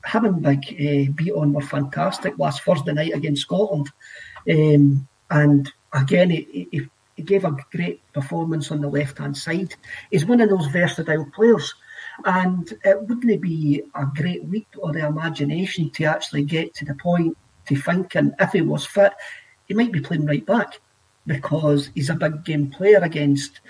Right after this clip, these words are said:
our main challengers for the league title. And Lennon and the coaching staff may actually see him as a better option, defensive option as Frankham.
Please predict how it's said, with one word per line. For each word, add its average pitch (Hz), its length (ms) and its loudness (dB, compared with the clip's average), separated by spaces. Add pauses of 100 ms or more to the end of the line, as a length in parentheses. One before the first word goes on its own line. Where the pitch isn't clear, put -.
(240)
our 147 300 -2
main 143 340 2
challengers 165 560 -4
for - 120 -8
the 147 100 -4
league 143 240 -6
title. 190 360 -2 (380)
And 147 560 2 (1500)
Lennon 160 480 2
and 151 160 -2
the 143 60 -2
coaching 165 400 -6
staff 147 420 -6
may 156 220 -4
actually 151 360 -4
see 165 300 -4
him 143 240 2 (180)
as 151 120 2
a 151 80 8
better 147 320 2
option, 147 500 -2
defensive 160 580 0
option - 320 -4
as 143 120 -4
Frankham. 202 640 -2